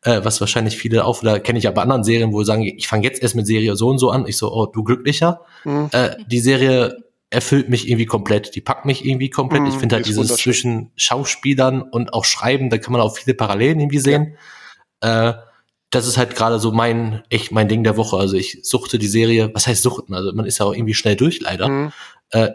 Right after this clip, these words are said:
Speaker 1: ich versuche tatsächlich, mich dann lieber im Zaun zu halten und so zwei Folgen am Tag maximal zu gucken, damit ich noch ein bisschen Spaß damit habe.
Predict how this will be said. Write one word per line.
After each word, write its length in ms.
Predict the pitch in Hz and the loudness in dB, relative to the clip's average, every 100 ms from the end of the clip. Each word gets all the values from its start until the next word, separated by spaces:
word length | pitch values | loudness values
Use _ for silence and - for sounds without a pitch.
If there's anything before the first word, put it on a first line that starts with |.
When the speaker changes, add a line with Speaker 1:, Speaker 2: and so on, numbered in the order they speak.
| - | -6
Speaker 1:
ich 100 | - | -2
versuche 260 | 107 113 | 0 0
tatsächlich, 360 | - 113 123 113 | -2 -2 0 2
mich 100 | 113 | 2
dann 160 | 127 | 2
lieber 160 | 110 113 | 2 2
im 120 | 98 | 0
Zaun 260 | - 113 123 | -2 -2 -2
zu 100 | 120 | 0
halten 140 | 113 | 0
und 60 | 107 | 0
so 100 | 104 | -2
zwei 340 | 101 101 107 | -2 0 0
Folgen 380 | 101 117 107 107 - | 2 2 2 0 -4
am 160 | 110 | -6
Tag 240 | - 107 110 | -2 -4 -4
maximal 440 | 123 - 104 98 | -4 -2 0 -2
zu 120 | 98 - | -2 -10
gucken, 140 | - | -4
damit 140 | 104 107 | 0 0
ich 40 | |
noch 60 | 95 | 0
ein 60 | |
bisschen 240 | 135 - 107 | 0 0 0
Spaß 320 | 117 131 - | -2 -2 -4
damit 240 | 92 - | -8 -2
habe. 340 | 101 104 127 | 0 0 -2